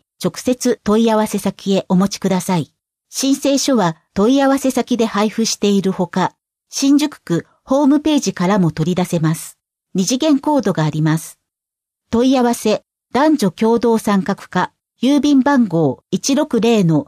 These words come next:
零零零七、荒木町十六、ウィズ新宿、電話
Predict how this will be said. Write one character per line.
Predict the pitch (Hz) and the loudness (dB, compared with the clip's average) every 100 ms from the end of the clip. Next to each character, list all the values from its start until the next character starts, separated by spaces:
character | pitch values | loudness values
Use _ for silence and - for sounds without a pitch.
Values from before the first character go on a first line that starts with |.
| - | -2
零 | 220 269 269 | 0 2 0
零 | 262 214 | 0 0
零 | 160 196 196 | 0 0 0
七、 | 185 185 139 _ _ - | 0 0 -2 _ _ -2
荒 | 180 254 | 0 0
木 | - | -4
町 | - 247 233 | -4 0 0
十 | 208 - 214 | -2 0 0
六、 | 202 196 - 180 _ - | 0 -2 -2 -4 _ -4
ウ | |
ィ | 277 | -2
ズ | - 196 | 0 -2
新 | - 185 175 | 0 2 0
宿、 | 160 - 160 _ _ _ | -2 -4 -4 _ _ _
電 | 202 226 214 | 0 2 2
話 | 208 | 0